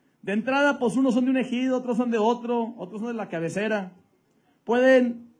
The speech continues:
a lo mejor, diferir en el tema religioso. El fin de semana, a lo mejor, unos le iban a los cuarenta y nueve y otros le iban a los Chiefs, ¿verdad? Puede haber diferencias y se respetan. Pero aquí hay un punto de encuentro entre todas y todos los que estamos aquí.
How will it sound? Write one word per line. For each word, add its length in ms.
a 100
lo 100
mejor, 320
diferir 440
en 60
el 120
tema 200
religioso. 840
El 180
fin 220
de 100
semana, 460
a 20
lo 140
mejor, 360
unos 280
le 100
iban 480
a 120
los 160
cuarenta 380
y 60
nueve 320
y 40
otros 200
le 80
iban 160
a 60
los 380
Chiefs, 360
¿verdad? 280
Puede 180
haber 160
diferencias 680
y 120
se 140
respetan. 680
Pero 180
aquí 200
hay 140
un 220
punto 440
de 100
encuentro 800
entre 360
todas 640
y 100
todos 320
los 140
que 80
estamos 420
aquí. 340